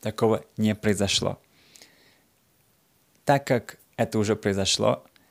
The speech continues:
разрешается подождать двадцать четыре часа после того, как последний раз пользовались этими противнями, и также подождать двадцать четыре часа и не пользоваться плитой, духовкой, и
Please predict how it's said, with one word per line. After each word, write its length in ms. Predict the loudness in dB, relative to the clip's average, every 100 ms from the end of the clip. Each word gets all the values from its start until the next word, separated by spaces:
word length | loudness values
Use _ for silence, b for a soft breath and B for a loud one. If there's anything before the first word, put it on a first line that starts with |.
| b b _ -8
разрешается 760 | -4 2 4 4 2 -2 -6 -4
подождать 560 | -2 0 4 4 2
двадцать 480 | -6 0 0 0 -4
четыре 320 | -4 -4 -4
часа 500 | -4 -4 0 0 -2 -8 _ b b b _ -4
после 300 | -2 -2 -2
того, 200 | 0 0
как 200 | -2 -8 _ _
последний 400 | -8 -2 0 0
раз 260 | 0 0 -4 0
пользовались 600 | 2 2 -2 -4 -6 -10
этими 300 | -8 -4 -4
противнями, 680 | -2 -2 -2 -2 0 0 -4 b b b
и 100 | -4
также 540 | 4 4 4 -2 -4 -12
подождать 600 | -8 -6 -2 0 0 -2 -10
двадцать 380 | -4 -4 -4
четыре 280 | -8 -6 -6
часа 360 | -4 -2 -4 -4 b b b b
и 80 | -6
не 120 | -6
пользоваться 760 | 0 0 0 -2 -4 -4 -6 -8 _ _ _ _ _ -6
плитой, 540 | -4 0 4 4 0
духовкой, 640 | -6 -2 2 2 0 -4 -4 b b b b b _ _ _
и 260 | 0 0 -2